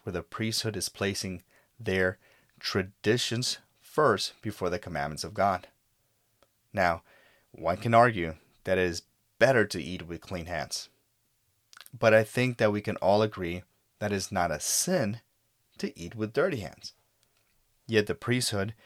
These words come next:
was giving them a hard time because his disciples were not following the traditions of washing their hands and utensils in a ceremonial manner.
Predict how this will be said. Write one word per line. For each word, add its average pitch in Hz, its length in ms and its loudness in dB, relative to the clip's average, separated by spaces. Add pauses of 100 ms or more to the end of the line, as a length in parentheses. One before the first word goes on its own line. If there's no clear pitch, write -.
(300)
was 113 220 0
giving 127 380 0
them 117 160 2
a 98 100 -2
hard 117 400 2
time 101 300 2
because 101 320 -6
his 117 260 -2
disciples 98 640 -2
were 90 100 -8
not 90 420 0
following 101 720 6
the 104 260 0 (640)
traditions 110 920 -2 (360)
of - 200 -10
washing 95 360 6
their 104 140 2
hands 95 540 -6
and 92 100 -8
utensils 90 640 -6
in 95 80 -10
a 82 120 -10
ceremonial 95 800 0
manner. 92 380 -2